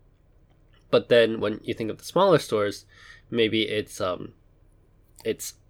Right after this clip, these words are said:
Stars, it's Shosaikan, um, Bunga Box. And that's,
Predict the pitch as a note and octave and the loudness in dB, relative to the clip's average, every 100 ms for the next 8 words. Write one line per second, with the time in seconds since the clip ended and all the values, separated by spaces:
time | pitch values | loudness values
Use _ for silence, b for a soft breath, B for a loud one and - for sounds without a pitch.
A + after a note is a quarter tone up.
0 | _ - - G#2+ G2 G2 G2 - - F#2+ | _ -12 -2 2 2 2 0 -4 -10 -12
1 | - - - - G2+ F#2 - F#2 F2 F#2 | -10 -10 -8 -6 -4 -4 -6 -8 -8 -10
2 | - b b b b _ G#2+ F#2 - - | -16 b b b b _ -10 -10 -10 -20
3 | _ _ - - G#2 G2 F#2 F2+ F2 - | _ _ -14 -4 -2 0 0 0 0 -4
4 | - - - _ _ _ _ _ _ _ | -12 -12 -14 _ _ _ _ _ _ _
5 | _ _ _ _ - A#2 D3+ - - - | _ _ _ _ -4 2 2 2 -8 -14